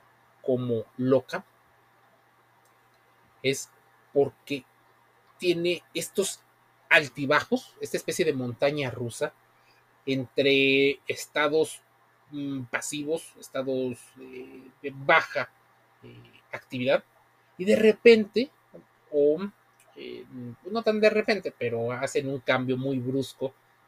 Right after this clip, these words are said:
de intensidad. Imagínense, a mucha gente le gusta y se vuelve una adicción ese tipo de reacciones condicionadas.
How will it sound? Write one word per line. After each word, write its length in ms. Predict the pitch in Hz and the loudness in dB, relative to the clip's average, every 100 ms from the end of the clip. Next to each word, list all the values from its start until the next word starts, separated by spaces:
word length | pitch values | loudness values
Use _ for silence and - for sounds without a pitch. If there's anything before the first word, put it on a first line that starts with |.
| _ | _
de 880 | 127 120 127 127 127 127 123 123 123 123 | -18 -4 2 4 4 2 2 0 -2 -4
intensidad. 640 | 127 123 113 120 123 123 _ _ _ _ _ _ _ _ _ _ _ _ _ _ _ _ _ _ _ _ | -8 -8 -8 -4 -4 -4 _ _ _ _ _ _ _ _ _ _ _ _ _ _ _ _ _ _ _ _
Imagínense, 640 | 180 175 143 202 190 - - _ _ _ _ _ _ _ _ _ | -8 -6 -4 -2 -2 -4 -16 _ _ _ _ _ _ _ _ _
a 60 | 135 | -10
mucha 240 | 175 202 | -6 -4
gente 380 | 175 156 214 247 - _ | -4 -4 -4 -4 -10 _
le 180 | 135 127 | -6 -6
gusta 340 | 131 202 - | -4 -6 -4
y 60 | 143 | -4
se 100 | 135 | -4
vuelve 240 | 127 190 | -4 -2
una 180 | 240 214 | 0 -2
adicción 580 | 139 120 - 151 165 156 _ _ _ _ _ _ _ _ | -2 -6 -8 0 0 0 _ _ _ _ _ _ _ _
ese 220 | 131 - | -8 -6
tipo 300 | 135 131 - | -8 -8 -4
de 120 | 127 120 | -2 -2
reacciones 720 | 120 117 - 135 131 123 - | -6 -8 -6 -2 -2 -4 -8
condicionadas. 880 | 131 123 120 - 123 123 113 - | -8 -8 -8 -10 -6 -4 -6 -10